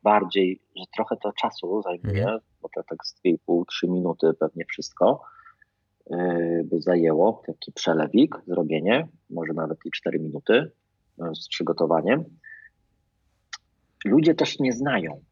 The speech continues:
Speaker 1: i wiesz,
Speaker 2: No
Speaker 1: mam
Speaker 2: właśnie.
Speaker 1: wrażenie, że trochę, kurde, cała ta branża kawowa jeszcze utrudnia sytuację, bo wcale nie jest miła,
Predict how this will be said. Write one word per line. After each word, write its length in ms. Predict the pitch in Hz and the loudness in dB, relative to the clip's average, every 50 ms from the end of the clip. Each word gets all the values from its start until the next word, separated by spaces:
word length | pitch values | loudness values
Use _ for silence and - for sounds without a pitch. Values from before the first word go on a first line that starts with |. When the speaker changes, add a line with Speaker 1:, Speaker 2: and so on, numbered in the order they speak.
| _ _ - | _ _ -6
Speaker 1:
i 100 | 104 90 | -4 -2
wiesz, 160 | 113 110 101 | 0 2 2
Speaker 2:
No 80 | 120 143 | 2 2
Speaker 1:
mam 100 | 202 202 | 4 4
Speaker 2:
właśnie. 180 | 123 101 113 | 4 4 4
Speaker 1:
wrażenie, 320 | 104 98 90 85 - 143 131 | 2 2 2 2 4 2 0
że 140 | 127 127 | -2 -4
trochę, 500 | 123 - 139 143 - - - 139 135 135 135 _ _ _ | -2 2 2 2 2 4 4 6 6 4 4 _ _ _
kurde, 720 | - 139 131 131 127 135 143 139 139 139 139 139 135 135 131 - - - - _ _ _ | 0 2 2 2 4 4 6 6 8 8 8 8 6 6 4 0 -8 -18 -20 _ _ _
cała 320 | - - 135 147 160 160 | -4 -2 0 0 0 0
ta 140 | - - 127 | 0 0 0
branża 400 | 208 226 254 147 151 139 131 131 | 0 2 2 2 0 0 -2 -4
kawowa 720 | - - - - - 113 151 185 160 196 - 139 160 190 - _ _ _ _ _ _ _ - | -4 -4 -6 -2 0 2 0 2 2 2 2 4 2 0 -2 _ _ _ _ _ _ _ -2
jeszcze 480 | - 139 156 151 - - - 170 160 156 - | 2 2 2 2 0 -4 -2 -2 -2 -2 0
utrudnia 680 | - 156 156 156 - - 226 254 233 143 104 101 95 | 0 0 0 0 0 2 4 4 4 4 2 -2 -2
sytuację, 720 | - - - 101 - - - 92 95 107 107 - - 143 139 | -4 -6 -10 -12 -10 -6 -4 -2 -2 -2 -2 -2 -2 -2 0
bo 120 | 127 139 | 0 -2
wcale 380 | - - - - 165 160 170 185 | -4 -6 -2 0 2 2 2 2
nie 100 | 185 202 | 2 0
jest 200 | 208 208 - - | -2 -2 -2 -2
miła, 560 | 254 262 233 147 104 92 90 90 85 - _ | 0 2 2 4 4 4 2 2 0 -6 _